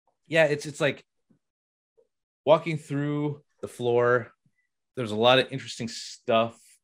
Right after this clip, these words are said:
But, oh, actually, the one thing I did get too. Uh, so I bought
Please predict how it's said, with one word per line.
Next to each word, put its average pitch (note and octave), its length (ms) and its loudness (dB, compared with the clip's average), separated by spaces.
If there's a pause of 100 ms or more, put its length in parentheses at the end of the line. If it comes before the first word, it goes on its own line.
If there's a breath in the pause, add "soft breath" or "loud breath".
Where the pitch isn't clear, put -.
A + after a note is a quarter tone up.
(440)
But, - 360 -8
oh, F#3 220 8
actually, B2+ 540 -2
the B2 80 -6
one C#3 100 4
thing C3 180 2
I A2+ 40 2
did A#2 160 0
get G#2+ 180 0
too. A2 260 0 (580)
Uh, G#2 220 4
so C3 160 2
I A#2+ 40 4
bought C3 320 4